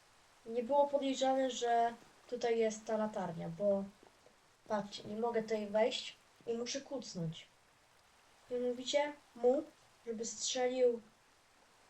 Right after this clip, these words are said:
w takie coś i robicie taki tunel z dźwigniami i musi wtrafić w to, w ten punkt. I wtedy,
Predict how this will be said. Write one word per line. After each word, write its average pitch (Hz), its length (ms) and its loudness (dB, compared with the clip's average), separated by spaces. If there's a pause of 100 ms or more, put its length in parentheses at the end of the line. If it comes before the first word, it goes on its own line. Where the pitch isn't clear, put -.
(1120)
w - 60 -20
takie 240 320 -2
coś 247 420 -4 (840)
i 240 140 0
robicie 247 380 4
taki 240 240 -10
tunel 240 440 0
z 214 320 0
dźwigniami 214 720 -6 (840)
i 226 80 -10
musi 247 300 -10
wtrafić 262 560 -6
w - 180 -20
to, 196 240 -4 (560)
w - 20 -20
ten 240 180 0
punkt. 208 360 -6 (920)
I 240 80 -12
wtedy, 269 420 2